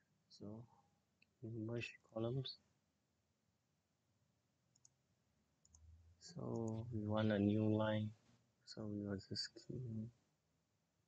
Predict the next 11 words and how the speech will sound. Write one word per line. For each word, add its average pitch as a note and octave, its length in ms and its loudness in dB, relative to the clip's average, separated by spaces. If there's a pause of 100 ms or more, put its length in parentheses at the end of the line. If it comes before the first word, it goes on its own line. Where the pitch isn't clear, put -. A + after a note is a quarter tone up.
(2750)
L A#2 220 -4
F C3 100 -2 (100)
again. A2+ 460 -8 (4000)
So B2+ 500 -4
as A#2+ 160 -4
you C3 60 8
can A#2 180 4
see, B2 200 4
Power A2+ 240 10
B A2 180 12
I G#2+ 320 10